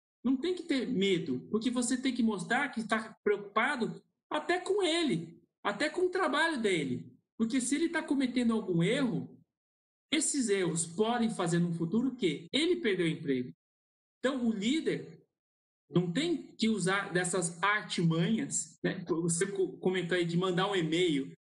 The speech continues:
Imagina, você nunca vai ter certeza se aquele colaborador leu o e-mail, se entendeu o e-mail, né? Então, o, o feedback de desenvolvimento, né, o corretivo,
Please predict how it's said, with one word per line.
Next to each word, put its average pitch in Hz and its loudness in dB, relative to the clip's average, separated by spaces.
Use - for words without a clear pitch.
Imagina, 220 -2
você 247 0
nunca 349 0
vai 330 0
ter 320 0
certeza 208 0
se - 0
aquele 262 0
colaborador 240 2
leu 262 2
o 226 2
e-mail, 185 0
se 285 2
entendeu 262 0
o 262 0
e-mail, 180 0
né? 185 -4
Então, 233 0
o, 226 0
o 180 -6
feedback 247 0
de 196 -8
desenvolvimento, 208 0
né, 196 -2
o 185 -4
corretivo, 185 0